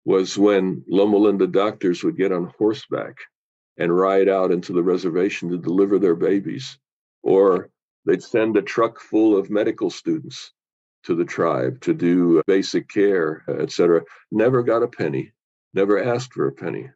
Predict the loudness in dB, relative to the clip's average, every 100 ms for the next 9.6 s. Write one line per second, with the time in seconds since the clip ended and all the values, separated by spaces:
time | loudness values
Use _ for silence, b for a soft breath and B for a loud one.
0 | _ _ 0 2 2 0 2 2 2 2
1 | 0 2 0 2 2 0 -2 -4 -4 -6
2 | -8 -12 -20 _ _ _ -4 0 0 0
3 | 2 4 4 4 2 0 0 0 2 0
4 | -2 -2 0 -2 0 -2 0 0 -2 -6
5 | -6 -6 0 0 2 -2 -2 -4 -2 -4
6 | -4 -4 -2 -2 -4 -4 -6 -2 -2 0
7 | -2 -2 -2 -4 -4 -2 -2 -2 2 4
8 | 4 4 2 2 0 -2 -2 2 2 2
9 | -4 -6 -6 -6 -6